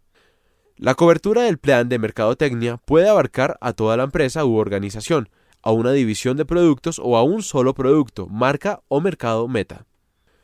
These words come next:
Finalmente, el contenido de un plan de mercadotecnia incluye al menos los siguientes puntos, que por lo general son adaptados a las necesidades de cada empresa u organización.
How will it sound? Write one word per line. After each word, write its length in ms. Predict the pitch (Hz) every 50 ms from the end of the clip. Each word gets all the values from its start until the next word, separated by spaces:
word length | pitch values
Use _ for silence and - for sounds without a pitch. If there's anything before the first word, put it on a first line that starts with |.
| _ _ _ _ _ _
Finalmente, 840 | - - - 107 113 147 175 185 175 147 131 117 - 135 135 135 _ _ _ _ _
el 140 | - 123 -
contenido 520 | - 185 185 175 - 185 175 220 240 240 233
de 140 | 226 196
un 180 | 147 139 156 175
plan 240 | - 160 156 165 165
de 100 | 147 135
mercadotecnia 800 | 123 117 107 - 113 107 113 120 - 156 139 123 127 135 135 - _
incluye 480 | _ 160 156 123 127 156 175 165 208 202
al 140 | 185 139 123
menos 420 | 123 160 196 202 208 226 226 - -
los 180 | 135 123 117 -
siguientes 500 | - 113 101 104 101 98 95 - 113 -
puntos, 520 | - 175 165 131 - 101 92 - - _ _ _ _ _ _ _
que 120 | - 98
por 180 | - 104 98 110
lo 60 | 117
general 480 | 123 151 170 185 180 165 151 156 156 _ _ _ _ _ _ _ _ _
son 240 | - - 127 127 160
adaptados 800 | 180 180 147 117 - _ - 165 185 190 202 202 190 - - _ _
a 100 | 123 139
las 140 | 127 123 123
necesidades 680 | 127 139 - - 165 - 196 185 151 123 127 151 165
de 120 | 127 117 -
cada 180 | - 101 107
empresa 460 | 123 135 - 131 113 113 131 160 147
u 140 | - 113 117
organización. 640 | 110 104 98 104 104 107 104 123 - 196 165 123 -